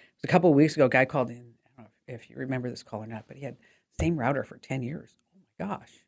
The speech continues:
Wow. That's a long, long time. Many new standards since then. So if you need a new router, you're not sure what to buy, we just ask you some basic questions, and then we recommend the router based on your answers. And so it's, uh, using a little bit of artificial intelligence and just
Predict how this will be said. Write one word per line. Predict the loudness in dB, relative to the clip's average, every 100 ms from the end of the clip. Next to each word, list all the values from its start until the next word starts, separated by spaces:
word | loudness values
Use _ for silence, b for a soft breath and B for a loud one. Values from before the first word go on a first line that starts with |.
| _ -8
Wow. | -8 -8 -14 _
That's | -10 -10
a | -16 -16 -8
long, | -2 -2 -2 -6 -10
long | -6 -6 -6
time. | -6 -2 0
Many | 2 2
new | 2
standards | 0 2 2 2 -2
since | -6 -12
then. | -10 -10 -12 b b b b 4
So |
if | 6
you | 6
need | 4 4
a |
new | 6 6 6
router, | 6 6 4
you're | 2
not | 0
sure | 2 2
what | 2 0
to | -2
buy, | 0 0
we | 0
just | -4 4
ask | 4 4 2
you |
some | 2 2 4
basic | 4 2 2 -4
questions, | -4 -2 -2 -2 -6 -4
and | -4 -4
then | -4
we | -2
recommend | 0 0 -2 0 0 -2
the | -4 -6
router | 0 2 2 -2
based | -2 -2 -2 -8 -14 -8
on | -4 -2 -4 -8 -6
your | -2 0
answers. | 0 -2 -10 -18 -16
And | -16
so | -6 -2 -2 b b b b 0
it's, | 0 0 0
uh, |
using | 0 2 0 0
a |
little | 0 2
bit | 2
of | 4
artificial | 6 6 4 0 0
intelligence | 0 0 2 2 2 0 0 -2
and | -2
just | -2 -4 -6